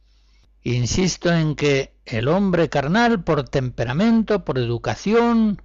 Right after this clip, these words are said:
por oportunismo o simplemente por moda,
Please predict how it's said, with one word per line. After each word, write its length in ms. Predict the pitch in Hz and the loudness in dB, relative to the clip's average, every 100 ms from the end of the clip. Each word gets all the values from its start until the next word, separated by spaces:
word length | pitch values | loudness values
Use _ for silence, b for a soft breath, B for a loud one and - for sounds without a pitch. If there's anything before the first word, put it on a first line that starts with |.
| _ | _
por 160 | 135 | 0
oportunismo 1200 | 123 113 123 120 - 135 233 220 220 214 214 - _ _ - | 0 0 -4 -4 -4 0 2 2 2 2 0 -4 _ _ -12
o 200 | - 139 | -6 -4
simplemente 720 | - 311 185 269 311 262 185 | -2 -2 -2 0 0 0 -2
por 320 | - 131 120 | 0 0 2
moda, 520 | 156 254 247 233 226 | 2 4 4 2 -2